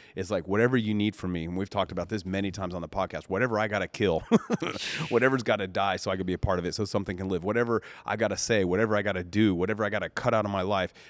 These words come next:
Uh, like, that's a great prayer to pray, is like, "Lord, whatever has to happen,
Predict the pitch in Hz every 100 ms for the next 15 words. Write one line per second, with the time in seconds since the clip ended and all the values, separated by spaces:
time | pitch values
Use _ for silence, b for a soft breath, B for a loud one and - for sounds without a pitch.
0 | B 95 98 90 - 87 98 131 - 92
1 | - 95 117 - 110 104 90 82 b b
2 | - 104 - 110 95 82 - b b 98
3 | 101 87 92 104 117 135 143 - b _
4 | - 82 92 120 139 131 127 - 107 110
5 | 110 110 104